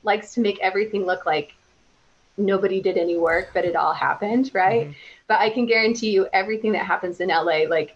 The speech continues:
Speaker 1: took extreme amounts of work to get it to that place,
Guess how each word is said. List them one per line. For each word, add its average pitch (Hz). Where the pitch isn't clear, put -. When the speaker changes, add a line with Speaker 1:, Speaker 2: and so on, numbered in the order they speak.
Speaker 1:
took 185
extreme 214
amounts 165
of 170
work 156
to 190
get 170
it 127
to -
that 147
place, -